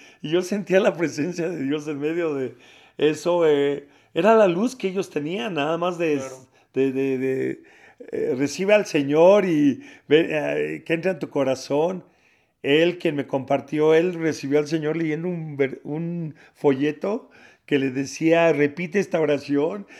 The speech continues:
Speaker 1: Y él dice, "Yo la hice". Y luego, luego sintió el cambio, pero aunque ni sabía qué había pasado,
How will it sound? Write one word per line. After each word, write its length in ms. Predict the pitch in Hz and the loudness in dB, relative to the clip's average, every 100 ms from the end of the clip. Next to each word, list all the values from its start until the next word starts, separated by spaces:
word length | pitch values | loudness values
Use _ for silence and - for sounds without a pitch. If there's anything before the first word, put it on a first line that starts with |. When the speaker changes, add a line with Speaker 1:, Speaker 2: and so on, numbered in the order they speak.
| - _ | -20 _
Speaker 1:
Y 80 | 165 | 0
él 80 | 165 | 0
dice, 340 | 180 - 175 | -4 -4 -2
"Yo 180 | 175 233 | 0 0
la 200 | 254 262 | 2 0
hice". 760 | 220 214 330 403 - 254 208 - - - _ | 0 0 -2 -2 -4 -2 -2 -6 -16 -20 _
Y 360 | 185 185 185 175 | -2 0 -2 0
luego, 260 | 175 208 226 | 2 4 4
luego 460 | 220 254 247 180 | 2 0 -2 -2
sintió 320 | 139 156 143 | -8 -8 -2
el 80 | 208 | -2
cambio, 300 | 220 214 202 | 0 0 0
pero 180 | 185 180 | 0 0
aunque 240 | 151 175 | 0 -2
ni 160 | 160 156 | -4 -4
sabía 440 | 156 147 185 269 | -2 0 0 0
qué 80 | 202 | 0
había 240 | 208 196 196 | 2 2 2
pasado, 500 | 175 170 190 220 | 0 0 -2 -4